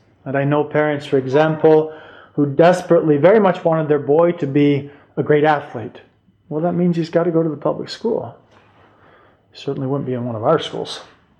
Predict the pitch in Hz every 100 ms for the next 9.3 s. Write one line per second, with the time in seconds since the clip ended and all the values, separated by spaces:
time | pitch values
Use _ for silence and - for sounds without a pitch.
0 | _ _ _ - - 175 - - _ _
1 | _ _ _ _ _ _ _ _ - _
2 | _ _ _ _ _ _ _ _ _ _
3 | _ _ _ _ _ _ 160 170 170 170
4 | 165 170 170 156 151 151 - 170 165 147
5 | - _ _ _ 147 147 160 160 151 139
6 | - 143 139 160 175 170 143 139 151 147
7 | 139 - - _ _ _ _ _ _ _
8 | _ _ _ _ 165 160 175 165 202 170
9 | 113 98